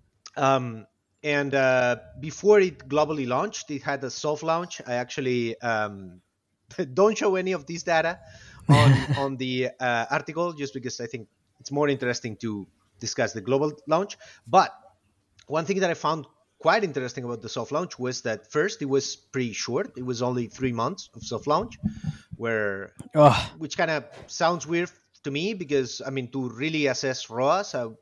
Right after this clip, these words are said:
Speaker 1: I, in this type of genre where the, I assume that the C P I is pretty high, I would assume that that takes way more than three months. Um,
Speaker 2: Of course.
Speaker 1: in three months, maybe you can find, like, maybe,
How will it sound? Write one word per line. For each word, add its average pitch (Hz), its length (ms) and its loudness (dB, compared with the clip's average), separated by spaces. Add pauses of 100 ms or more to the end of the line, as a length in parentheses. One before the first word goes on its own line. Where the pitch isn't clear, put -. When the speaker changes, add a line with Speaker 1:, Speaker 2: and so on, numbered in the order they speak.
(160)
Speaker 1:
I, 120 60 -10 (640)
in 135 80 -12
this 156 140 -2
type 165 180 4
of 143 200 -2
genre 151 420 2
where 127 220 0
the, 120 120 -4
I 120 120 -4 (100)
assume 151 300 -6
that 127 160 -6
the 120 40 -12
C - 120 -10
P 120 160 -6
I 110 60 -2
is 107 120 -8
pretty 110 240 -12
high, 139 260 2 (380)
I - 40 -14
would 135 120 -4
assume 156 280 -4
that 117 160 -2
that 139 280 2
takes - 360 -4 (100)
way 123 340 2
more 127 300 0
than 139 180 -8
three 120 200 -8
months. 131 400 -6 (640)
Um, 113 300 0
Speaker 2:
Of 104 60 0
course. 151 320 8
Speaker 1:
in 139 40 -12
three 151 140 -8
months, 175 280 0
maybe 156 180 -4
you 147 100 -4
can 135 240 -6
find, 127 260 -4
like, 110 220 -10
maybe, 110 340 -10